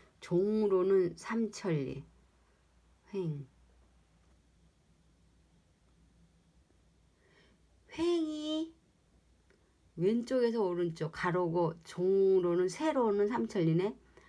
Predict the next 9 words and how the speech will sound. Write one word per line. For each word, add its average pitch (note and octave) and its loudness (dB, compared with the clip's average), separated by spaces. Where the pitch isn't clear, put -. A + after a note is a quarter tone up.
이거는 B3 2
거의 G3+ 4
맞네. D#3 0
근데 A3+ 4
동쪽은 A#3 2
장인국에 F#3 4
닿고, D3 -2
동남쪽은 A3 4
일본, D#3+ 2